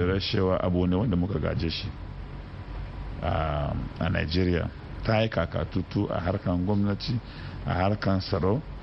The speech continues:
a harkan magani, a harkan sifiri da komi da komi. Ba ka iya samun adalci ba sai dai an ba da cin hanci.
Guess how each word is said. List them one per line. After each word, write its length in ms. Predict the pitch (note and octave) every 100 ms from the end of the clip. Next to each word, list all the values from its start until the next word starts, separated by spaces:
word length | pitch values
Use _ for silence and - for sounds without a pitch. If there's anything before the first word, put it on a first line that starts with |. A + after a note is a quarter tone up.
| - - - -
a 500 | - D#2 D#2 - -
harkan 360 | F#2 G2+ G#2+ F#2+
magani, 600 | G#2 B2 A#2 G#2 B2 C3+ - - - - - - - -
a 40 | B2
harkan 380 | D#3 E3+ C#3+ B2
sifiri 400 | - D3 B2+ G#2
da 120 | F#2+
komi 280 | - A2 G#2
da 100 | F2
komi. 320 | G2 F2+ F2 - G#2+
Ba 220 | D3+ F3
ka 160 | C#3+ A#2
iya 220 | B2+ A2+
samun 480 | G2+ A#2 A#2 A2+ G2+
adalci 520 | - G2 G#2 G#2 - E2
ba 160 | E2
sai 200 | D#2+ F#2
dai 260 | F#2 F#2+ F#2
an 220 | - F2+
ba 140 | F#2 F2+
da 100 | F2
cin 220 | - E2+
hanci. 380 | E2 E2+ -